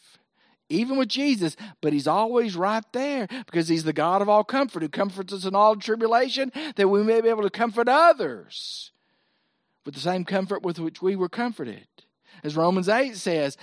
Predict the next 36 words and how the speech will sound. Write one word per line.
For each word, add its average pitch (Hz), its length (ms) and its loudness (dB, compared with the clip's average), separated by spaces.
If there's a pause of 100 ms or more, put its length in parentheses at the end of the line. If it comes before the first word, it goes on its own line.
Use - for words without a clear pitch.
(120)
"We 185 160 2
know 202 180 4
all 208 160 6
things 208 240 -2
work 214 160 0
together 214 300 -2
for 208 100 -6
good 233 200 2
to 233 60 -6
those 214 260 4
who 202 140 0
love 220 240 4
the 240 120 2
Lord 254 260 4
and 220 80 2
are 175 60 -4
called 269 340 4
according 277 400 0
to 294 60 -4
his 262 100 -6
purpose." 294 580 4 (220)
And 196 100 -4
that 220 200 0
purpose 285 340 4
is 240 160 2
to 247 80 -6
be 233 140 -2
conformed 311 880 4 (160)
to 220 100 0
the 226 180 2
image 320 640 6 (240)
of 285 160 4
Jesus. - 1900 0 (1800)
You - 140 -8
see, 185 480 -4 (580)
so - 360 0